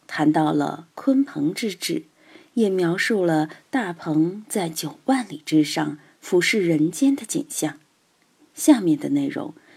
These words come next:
就是庄子由此产生的一系列联想了。“且夫水之积也不厚，则其覆大舟也无力。”这是我们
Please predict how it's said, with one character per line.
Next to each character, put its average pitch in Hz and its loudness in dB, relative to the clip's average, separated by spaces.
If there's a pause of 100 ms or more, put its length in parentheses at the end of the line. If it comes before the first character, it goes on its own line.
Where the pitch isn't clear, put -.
(100)
就 302 4
是 254 -4
庄 277 4
子 170 0 (220)
由 170 4
此 151 -2
产 151 -10
生 160 2
的 156 2
一 143 -4
系 156 -4
列 180 -4
联 143 -4
想 - -8
了。 - -14 (1000)
“且 214 4
夫 208 0 (140)
水 160 0
之 190 -4
积 302 4 (120)
也 151 0
不 139 -2
厚， 165 -6 (300)
则 208 4
其 220 -2
覆 247 0
大 220 0
舟 285 2 (240)
也 156 -4
无 139 -10
力。” 214 -4 (1040)
这 190 6
是 175 2
我 165 4
们 151 4